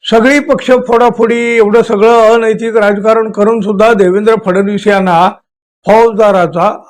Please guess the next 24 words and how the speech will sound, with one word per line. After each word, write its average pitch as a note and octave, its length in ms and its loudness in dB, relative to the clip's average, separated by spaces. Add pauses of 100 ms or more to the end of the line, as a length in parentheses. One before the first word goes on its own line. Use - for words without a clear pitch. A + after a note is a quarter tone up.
हवालदार G#3 420 2
व्हावं D3 320 -2
लागलं, C#3+ 300 -4
म्हणजे G#3 380 -2 (420)
त्यांना G#3+ 300 0 (220)
एकनाथ G3+ 300 0 (140)
शिंदे F#3 300 0
यांच्या F3 280 0
हाताखाली E3 460 0
उपमुख्यमंत्री E3+ 1000 -2
म्हणून G#3 440 2
काम A3 280 0
करावं F3 360 2
लागलं. C#3 300 -4 (1400)
आता B3+ 180 2
दिल्लीवरून A#3 540 0
हा G3+ 160 0
निर्णय F#3+ 320 0
घेण्यात F3 340 -2
आला, F3+ 320 0 (240)
त्यामुळं A3 380 0 (420)
महाराष्ट्रातील G3+ 760 -2
भाजपच्या F#3+ 640 -6
नेत्यांना G3+ 540 -4